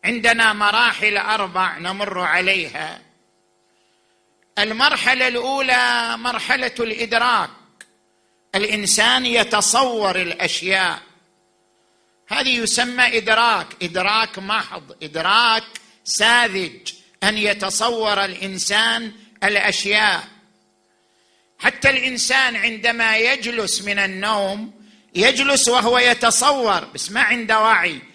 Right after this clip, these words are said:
الوعي يحتاج إلى استقرار. المرحلة الأولى إذن هي مرحلة الإدراك المحض، تصور الأشياء.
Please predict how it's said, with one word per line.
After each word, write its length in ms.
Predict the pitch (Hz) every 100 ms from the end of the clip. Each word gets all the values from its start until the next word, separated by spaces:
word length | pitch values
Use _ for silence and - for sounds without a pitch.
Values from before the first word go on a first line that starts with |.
| _ _
الوعي 300 | 175 202 220
يحتاج 420 | 214 - 220 220
إلى 120 | 208
استقرار. 920 | 196 - 190 - 202 208 196 156 135 - _ _ _ _ _ _ _ _ _ _ _ _ _ _ _ _ _ _ _ _ _ _ _ _ _ _ _ _ _ -
المرحلة 760 | 220 226 269 320 - 269 269
الأولى 460 | 262 247 262 285 269
إذن 520 | 262 277 262 269 262
هي 360 | 208 233 247 226
مرحلة 640 | 233 254 - 240 254 247 240
الإدراك 800 | 233 208 208 202 208 220 208 156 - _ -
المحض، 800 | 160 196 185 220 185 - 147 - _ _ _ _ _ _
تصور 580 | 175 - 247 247 220 208
الأشياء. 760 | 190 190 175 165 190 190 151